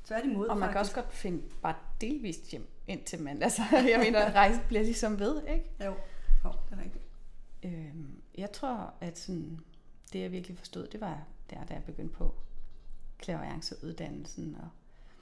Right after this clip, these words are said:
Speaker 2: <clears throat> jeg mødte en masse andre mennesker, som havde de samme oplevelser som mig, og jeg kan huske den første dag, da vi sad der i Kosmos Center, øh,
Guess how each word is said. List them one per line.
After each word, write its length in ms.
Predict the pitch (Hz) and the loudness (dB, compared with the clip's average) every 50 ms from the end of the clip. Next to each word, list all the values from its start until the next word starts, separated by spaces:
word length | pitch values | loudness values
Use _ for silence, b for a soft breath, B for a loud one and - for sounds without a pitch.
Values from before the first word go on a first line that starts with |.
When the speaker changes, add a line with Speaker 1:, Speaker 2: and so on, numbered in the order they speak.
| B B B B B B B B B B - - - - - - - | B B B B B B B B B B -20 -20 -20 -16 -10 -6 -4
Speaker 2:
<clears throat> 200 | - 240 226 202 | -2 -2 0 0
jeg 100 | 185 190 | 0 -2
mødte 200 | 185 180 185 190 | -2 -2 -2 -2
en 60 | 185 | -2
masse 220 | 175 170 175 175 - - | -2 -2 -4 -4 -6 -6
andre 260 | 175 180 180 214 202 | -6 -6 -4 -4 -4
mennesker, 480 | 196 190 208 240 285 294 - - 233 208 | -2 -2 -2 -2 -2 -2 -4 -6 -8 -8
som 580 | - - - 185 175 - - - - - - - - - - - - - - - | -8 -6 -6 -6 -6 -6 -6 -8 -8 -10 -14 -18 -20 -20 -20 -20 -20 -20 -14 -8
havde 360 | 180 180 175 170 170 175 180 - - - - - | -6 -4 -4 -4 -6 -8 -10 -14 -16 -16 -12 -10
de 60 | 185 | -10
samme 260 | - - 185 190 190 - | -8 -8 -8 -8 -8 -10
oplevelser 460 | 202 202 - 214 196 185 185 - - | -10 -10 -10 -10 -10 -10 -12 -14 -16
som 180 | 190 - - 180 | -14 -10 -10 -8
mig, 260 | 185 185 175 - - - - | -8 -8 -8 -10 -10 -12 -12
og 120 | - 190 185 | -10 -10 -10
jeg 100 | 180 180 | -10 -10
kan 100 | 190 190 | -10 -10
huske 200 | 185 202 196 - - | -10 -10 -12 -10 -10
den 100 | 190 185 | -10 -10
første 380 | - - - 190 190 - - 202 | -8 -8 -8 -8 -8 -8 -10 -8
dag, 220 | - 196 - - - | -8 -8 -8 -8 -10
da 60 | - | -12
vi 100 | - - | -12 -12
sad 260 | 180 - 226 214 214 | -10 -10 -10 -10 -8
der 140 | 214 196 180 180 180 - - - - - - - - - - - - - - - - - - - - - B B B B B B B B B - - | -8 -8 -10 -10 -12 -14 -18 -18 -18 -18 -16 -12 -10 -8 -6 -6 -8 -8 -10 -12 -12 -12 -12 -12 -14 -14 B B B B B B B B B -10 -10
i 300 | 214 185 147 151 156 - - - | -8 -8 -8 -10 -12 -14 -14 -12
Kosmos 360 | - 196 180 - - 185 185 | -8 -8 -8 -8 -8 -8 -8
Center, 540 | - - 185 180 - - 185 - - - - - | -8 -8 -8 -8 -8 -8 -10 -10 -10 -10 -10 -10
øh, 420 | - 80 - 78 - - - - | -10 -10 -10 -10 -10 -12 -12 -12